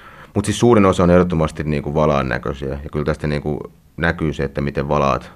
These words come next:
on ollut tässä roolissa. Täällä on tää yksi merikäärme, mikä kietoo itse asiassa laivan ympärillä.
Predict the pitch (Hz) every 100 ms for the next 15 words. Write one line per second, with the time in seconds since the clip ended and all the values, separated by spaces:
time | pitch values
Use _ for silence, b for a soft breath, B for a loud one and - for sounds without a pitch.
0 | _ - 71 - 69 76 76 69 - -
1 | 92 87 95 113 92 - 85 - - 95
2 | 92 87 71 67 65 64 76 69 60 67
3 | 65 69 - 67 69 69 60 50 - -
4 | - -